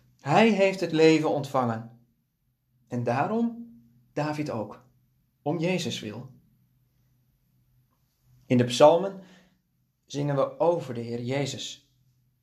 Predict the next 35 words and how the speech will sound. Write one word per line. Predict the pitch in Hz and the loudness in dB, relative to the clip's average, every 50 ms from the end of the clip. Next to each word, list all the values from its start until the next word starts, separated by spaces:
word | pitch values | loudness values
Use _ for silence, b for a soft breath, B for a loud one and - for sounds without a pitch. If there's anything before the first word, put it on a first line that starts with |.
| _ _ _ _ _ _ _ | _ _ _ _ _ _ _
We | - 131 | -8 -4
zingen | 123 139 143 143 135 135 - | 0 2 2 2 2 0 2
ook | - 147 165 175 - - B B B B | 2 2 2 2 0 -8 B B B B
met | - 127 139 170 175 147 | -6 -2 0 0 0 -2
hem. | 123 113 110 113 - - _ _ _ _ _ _ _ _ | -4 -8 -10 -12 -16 -20 _ _ _ _ _ _ _ _
Denk | - 127 123 123 | 2 2 2 4
maar | 131 127 127 | 2 0 0
aan | 131 123 | 0 0
de | 120 | 0
psalm | 120 - - 127 135 131 | -2 0 2 2 2 2
van | 131 147 147 | 2 2 4
morgen, | 151 175 185 165 131 123 120 | 4 6 6 4 4 2 -4
psalm | - - 123 123 123 | -4 -2 -2 -2 -2
tweeëntwintig. | 123 131 139 135 135 131 131 170 170 151 - 113 120 - - _ _ _ _ _ _ _ _ _ _ _ _ _ _ _ _ _ _ _ _ _ _ _ _ _ _ _ _ _ - | -2 -4 -4 -4 -4 -4 -6 -6 -6 -6 -6 -10 -14 -16 -20 _ _ _ _ _ _ _ _ _ _ _ _ _ _ _ _ _ _ _ _ _ _ _ _ _ _ _ _ _ -6
In | 123 120 | -2 0
deze | 117 131 160 202 220 226 233 | 4 6 6 4 4 2 -2
psalm | 233 - - 208 208 208 220 214 214 B B B B B B B B B _ | -4 -2 0 2 2 2 2 0 -4 B B B B B B B B B _
zingen | - 151 165 175 175 165 | -14 -10 -8 -6 -6 -6
we | 165 160 | -6 -4
Christus | - 156 156 156 - - 139 - - - - _ _ | -4 -4 -4 -4 -6 -8 -8 -10 -10 -12 -16 _ _
toe. | - 254 262 247 - - - - - _ _ _ _ _ | 0 0 0 0 -2 -6 -14 -20 -20 _ _ _ _ _
En | - 175 | -4 -2
daar | 185 196 202 | 0 2 4
is | 196 208 | 4 4
ook | 208 208 - | 2 2 4
alle | - 240 247 233 220 | 6 6 8 8 6
reden | 202 220 226 226 208 185 | 4 4 2 2 0 0
voor. | 160 165 147 131 117 - - - - _ _ _ _ _ _ _ _ _ - - | 0 2 2 2 0 0 -4 -14 -20 _ _ _ _ _ _ _ _ _ -20 -16
Psalm | - - 180 175 180 - | -4 0 2 4 4 4
eenentwintig | 175 202 202 190 185 - 208 220 208 196 | 2 0 0 0 -2 -2 0 0 0 0
is | 180 170 | -2 0
een | 165 180 180 | 0 2 2
lied | 196 226 220 | 2 2 2
van | 214 214 190 | 2 2 4
overwinning. | 180 190 180 165 160 165 175 220 233 190 131 120 - | 6 4 4 4 2 2 2 2 2 2 0 -2 -4